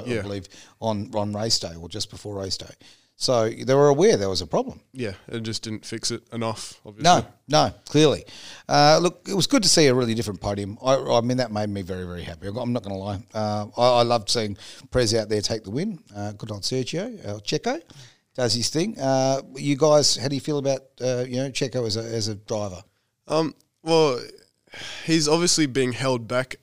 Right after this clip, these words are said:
Speaker 2: as a Red Bull second driver,
Speaker 1: Yeah.
Speaker 2: uh, being the shadow of the holy grail that is Max Verstappen.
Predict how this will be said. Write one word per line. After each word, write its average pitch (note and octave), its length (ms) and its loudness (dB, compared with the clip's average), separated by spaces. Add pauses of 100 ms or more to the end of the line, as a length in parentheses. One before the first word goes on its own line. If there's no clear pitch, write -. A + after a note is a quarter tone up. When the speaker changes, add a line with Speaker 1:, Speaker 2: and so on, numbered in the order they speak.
(120)
Speaker 2:
as B2 400 0 (380)
a C3 80 -2
Red B2+ 300 -2
Bull B2 260 -2
second B2+ 400 -2
driver, A#2 300 0
Speaker 1:
Yeah. A#2 100 0 (1080)
Speaker 2:
uh, A#2+ 60 -6
being A#2+ 320 -2
the A#2 80 -4
shadow A#2+ 420 2 (180)
of A2+ 300 -8
the A#2 360 -2 (320)
holy C3+ 360 0
grail A#2+ 440 -2
that A#2 160 -2
is A#2 140 -2
Max B2 260 0
Verstappen. B2+ 460 0